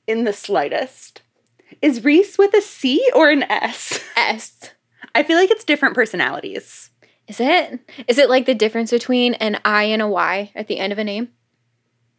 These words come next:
Speaker 1: Yeah.
Speaker 2: Like Tracy versus Tracy?
Speaker 1: Yeah.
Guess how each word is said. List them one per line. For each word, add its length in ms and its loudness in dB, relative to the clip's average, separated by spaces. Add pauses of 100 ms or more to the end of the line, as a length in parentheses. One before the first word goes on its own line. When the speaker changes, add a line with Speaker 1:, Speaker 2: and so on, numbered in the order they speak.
Speaker 1:
Yeah. 280 -2
Speaker 2:
Like 160 -4
Tracy 460 -2
versus 380 -2
Tracy? 640 -6 (840)
Speaker 1:
Yeah. 180 2